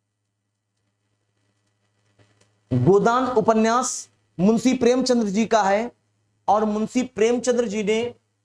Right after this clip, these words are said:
सन उन्नीस सौ छत्तीस में इसको लिखा।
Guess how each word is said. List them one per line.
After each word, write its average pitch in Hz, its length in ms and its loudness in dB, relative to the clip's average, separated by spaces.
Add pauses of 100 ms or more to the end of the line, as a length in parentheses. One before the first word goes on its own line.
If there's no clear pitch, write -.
(800)
सन - 480 -2
उन्नीस 220 520 0
सौ 226 180 -6
छत्तीस - 580 -8
में 123 240 -10 (800)
इसको 170 300 -4
लिखा। 156 460 -2